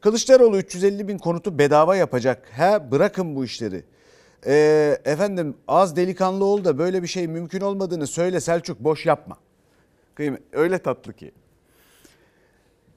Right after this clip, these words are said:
Efendim, <laughs> bu evlerin bedava teslim edilmesi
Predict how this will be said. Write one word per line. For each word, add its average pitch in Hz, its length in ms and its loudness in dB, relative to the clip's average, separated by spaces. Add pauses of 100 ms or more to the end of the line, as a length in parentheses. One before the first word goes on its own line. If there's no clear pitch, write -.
(360)
Efendim, 160 560 -2
<laughs> - 2500 -20
bu 120 540 -6
evlerin 131 600 -4 (480)
bedava 139 640 -2
teslim 143 460 -10
edilmesi 120 680 -8